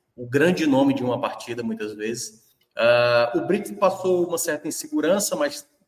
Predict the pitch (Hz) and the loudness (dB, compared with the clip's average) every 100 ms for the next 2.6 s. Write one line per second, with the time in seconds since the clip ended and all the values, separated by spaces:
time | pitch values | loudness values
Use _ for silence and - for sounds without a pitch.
0 | _ 151 - 131 147 147 127 123 123 123 | _ -8 -6 -6 -6 -8 -10 -4 -4 -4
1 | 123 110 127 123 131 117 117 123 - 123 | -8 -8 -6 -6 -6 -6 -6 -6 -6 -10
2 | - 120 135 131 113 120 | -4 0 0 0 -4 -6